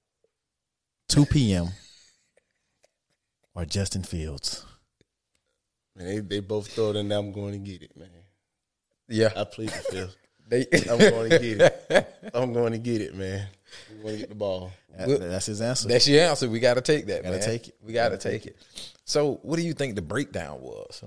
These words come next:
Speaker 3: Like, you know, you know what you brought to the table. Um, everyone knows what you brought to the table. Do you think it was a breakdown or just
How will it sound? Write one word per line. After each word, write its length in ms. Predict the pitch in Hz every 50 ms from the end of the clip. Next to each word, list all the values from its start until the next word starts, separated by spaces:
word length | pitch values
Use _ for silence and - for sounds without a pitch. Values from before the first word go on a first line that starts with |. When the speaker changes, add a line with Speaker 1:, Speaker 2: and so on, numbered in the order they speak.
| -
Speaker 3:
Like, 260 | - 78 92 87 76 _ _ _ _ _ _ _ _ _ _ _ _ _ _ _ _ _
you 80 | 120 120
know, 160 | 104 76 - -
you 160 | 87 107 120
know 140 | 120 123 120
what 100 | 120 107
you 80 | 110
brought 220 | 98 104 98 85 -
to 80 | 101
the 80 | 87 85
table. 500 | - 107 95 95 92 85 87 87 87 - _ _ _ _ _ _ _ _ _
Um, 600 | - 85 85 85 82 80 80 76 73 62 57 - - - _ _ _ _ _ _ - 120
everyone 300 | 117 107 104 104 98 92
knows 260 | 92 92 90 85 82
what 120 | 85 80 -
you 60 | -
brought 200 | 82 78 76 -
to 60 | -
the 80 | 80 80
table. 300 | - 87 82 82 85 82
Do 120 | 80 95
you 120 | 98 98
think 200 | - - 98 87
it 60 | 95 85
was 120 | 82 78
a 40 | 80
breakdown 540 | 78 85 90 87 - - 87 82 82 82 82
or 100 | 82 80
just 340 | 78 85 82 80 - -